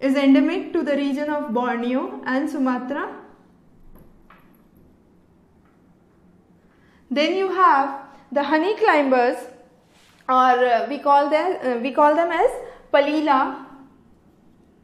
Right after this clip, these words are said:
which are the Hawaiian honey creepers or honey climbers, and these are found on manane trees.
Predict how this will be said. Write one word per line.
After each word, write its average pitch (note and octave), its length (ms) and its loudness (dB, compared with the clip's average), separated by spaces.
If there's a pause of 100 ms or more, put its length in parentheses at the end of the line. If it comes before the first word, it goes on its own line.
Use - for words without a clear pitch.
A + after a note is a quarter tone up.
(360)
which C4+ 200 0
are C4+ 260 2
the G#4+ 280 -4 (340)
Hawaiian D4 640 0
honey D#4+ 300 -6
creepers D4 440 -4
or D4+ 120 -4
honey C4+ 240 -6
climbers, A#3+ 580 -6
and B3 260 -6
these F4+ 240 0
are F#4+ 200 2
found C#4 460 0 (240)
on D#4+ 380 0
manane C4 580 0
trees. A#3 380 -8